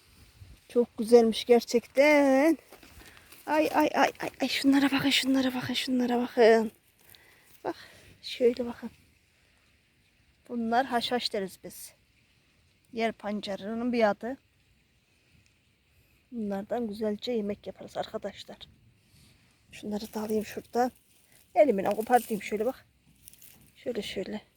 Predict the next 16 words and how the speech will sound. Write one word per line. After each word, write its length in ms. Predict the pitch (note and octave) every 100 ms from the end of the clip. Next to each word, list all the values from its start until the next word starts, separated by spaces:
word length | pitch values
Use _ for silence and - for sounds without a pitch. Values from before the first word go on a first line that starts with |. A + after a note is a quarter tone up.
| _
Taze, 540 | - A3+ G3+ G#3 G#3
nazik. 580 | G#3+ G#3+ G#3 G#3 - - _ _ _ _ _ _ _ _
Ispanak 480 | - - B3 A#3 -
gibi. 220 | - A3 F3+ - _ _ _ _ _ _ _ _ - - _ _ -
Bunları 260 | A3+ A3 E3
kopartayım 600 | - - G3+ - B3 G#3+
da. 140 | G3+ - _ _ - _ _ _ _ _ - _ _ _ - _ _ _ _ _ _ _ _ _ _ _ - - _ _ _ _ _ _ _ _ _ _ _ _ _ - _ -
Şuna 280 | - A3 F#3+
bak 140 | -
şuna. 220 | - D3 - _ _ _ - - _ -
Anam 280 | - B3+ A#3
nasıl 260 | B3 B3+
güzeller, 420 | A#3 A3 - -
anam 340 | - - C4 B3
nasıl 260 | A#3+ -
güzeller. 440 | B3+ B3+ A#3+ -